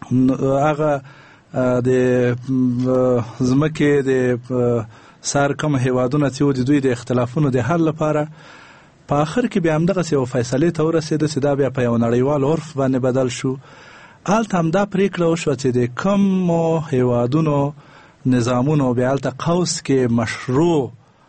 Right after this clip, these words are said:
کلمه مرته ذکر کړې چې خاوره یې د سلو کلونو نه ور اخوا بل ملت سره پاتې شوه، دا د مرور زمان د قاعدې لاندې راځي. مرور زمان هغه قاعده ده چې یعنې هغه ملت د دعوا حق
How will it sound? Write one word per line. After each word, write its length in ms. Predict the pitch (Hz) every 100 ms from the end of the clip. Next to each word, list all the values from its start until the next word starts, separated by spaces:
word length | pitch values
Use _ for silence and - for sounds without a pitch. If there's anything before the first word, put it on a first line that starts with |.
| _ _
کلمه 360 | - 131 127 160
مرته 280 | 160 139 135
ذکر 280 | 127 127 127
کړې 360 | 147 170 170 170 - - - - -
چې 420 | - 131 131 135 - -
خاوره 500 | - 175 202 196 185
یې 200 | 175 160
د 140 | 139
سلو 360 | 123 - 202 170
کلونو 480 | 156 147 180 160
نه 220 | 123 113 104 -
ور 180 | 123 135
اخوا 600 | 135 170 190 180 135 120 117 120
بل 360 | 131 208 180 131
ملت 400 | 120 127 175 185
سره 220 | - 127
پاتې 340 | 120 196 240 214
شوه، 300 | - 214 214 - - - - -
دا 260 | 139 202
د 80 | 214
مرور 300 | 165 147 135
زمان 360 | 135 135 170 175
د 60 |
قاعدې 380 | 127 127 117 127
لاندې 260 | 120 117 107
راځي. 360 | 101 98 95 - _ _ - 107 - - - - - -
مرور 220 | 156 185
زمان 340 | 185 214 240 220
هغه 260 | 196 214
قاعده 420 | 196 170 165 180
ده 140 | 208 190
چې 120 | -
یعنې 240 | 156 143
هغه 280 | 139 135 127
ملت 300 | 131 151 202
د 120 | 151
دعوا 380 | 127 131 151 180
حق 300 | 131 196 -